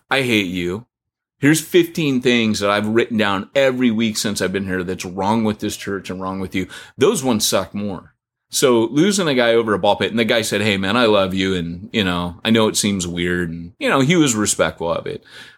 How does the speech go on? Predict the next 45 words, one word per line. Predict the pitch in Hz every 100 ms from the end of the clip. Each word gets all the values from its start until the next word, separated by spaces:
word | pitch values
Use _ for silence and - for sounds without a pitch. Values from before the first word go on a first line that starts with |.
| _
But, | 110 98 -
uh, | 110
there | 110 262 202
are | -
all | 190 190 185 180
kinds | 160 143 131
of | 113 113
reasons | 120 117 92 87
why | 87 92 95
people | 95 98 90 87
leave | 87 85
churches. | - 95 85 82 82
And | 85 90
so, | 104 98 90 - - - _
uh, | 92 92 92 92
uh, | - - - 131 - 62 71
we're | 80 156
gonna | 208 180
talk | 156 131 127
about, | 110 98 - _ -
you | 113
know, | 87
some, | - 117 101
what | 110 117 131 156
to | 151
do, | 120 117 120 120 - -
who | - 196 202
to | 185
chase, | - 151 143 139 - - -
when | - 107 160 190
to | 175
chase, | 170 151 143 -
when | 98 90
not | 104 139 156
to | 151
chase, | - 147 135 104
when | 117 156
to |
let | 143 127
people | - 156 135
go, | 110 123 135
how | 131 139
to | 135 95
handle | 120 135 135 131
it, | 131